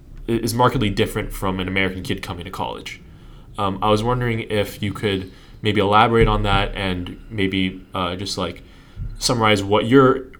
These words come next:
overall, what your experience has been as, uh, someone from Singapore who's had markedly different experiences here at Haverford.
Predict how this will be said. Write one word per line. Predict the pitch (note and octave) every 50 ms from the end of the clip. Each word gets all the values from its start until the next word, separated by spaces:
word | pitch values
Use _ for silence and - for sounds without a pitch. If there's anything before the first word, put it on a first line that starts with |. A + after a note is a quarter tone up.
| - -
overall, | C3+ C3 B2 A#2+ A2+ G#2+
what | A#2 A2+
your | B2 C3 C3+
experience | C3+ - - A#2 A2 G#2+ G#2+ G#2+ G#2 - -
has | - G#2+ G2 F#2+
been | F#2+ G2+ G2 G2 F#2+
as, | - F#2 F#2+ F#2 F#2 F#2 F#2 F2+ F#2 - - -
uh, | F#2+ F#2 F2 F2 F2 F2+ F2+ - - - -
someone | - A2 G2+ F#2
from | - F#2+ F#2+
Singapore | - G2 F#2+ F2+ - - F#2 F2
who's | F2+ F#2 F#2 F#2
had | F#2+ F2+ F2
markedly | F2 F2+ F2+ E2+ F2 F2
different | F2 F#2 - - F2+
experiences | - - - B2 A2+ A2 G2+ G2+ - G2 F#2+
here | - - - G#2 F#2+ F#2
at | F2 - -
Haverford. | - - - - - - F#2 G2